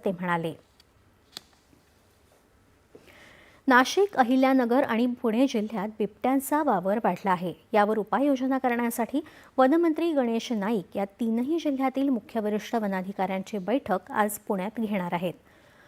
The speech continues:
मानव आणि बिबट्या यांच्यातील संघर्षांच्या प्रश्नावर केंद्र सरकारशी देखील चर्चा सुरू आहे. याबाबत लवकरच ठोस निर्णय घेतला जाईल, अशी अपेक्षा आहे. तोपर्यंत बिबट्यांकडून होणारे मानवी हल्ले रोखण्यासाठी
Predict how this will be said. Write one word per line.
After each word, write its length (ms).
मानव 360
आणि 220
बिबट्या 420
यांच्यातील 500
संघर्षांच्या 800
प्रश्नावर 540
केंद्र 360
सरकारशी 540
देखील 420
चर्चा 340
सुरू 280
आहे. 280
याबाबत 440
लवकरच 560
ठोस 340
निर्णय 280
घेतला 340
जाईल, 340
अशी 280
अपेक्षा 400
आहे. 260
तोपर्यंत 420
बिबट्यांकडून 760
होणारे 380
मानवी 500
हल्ले 380
रोखण्यासाठी 760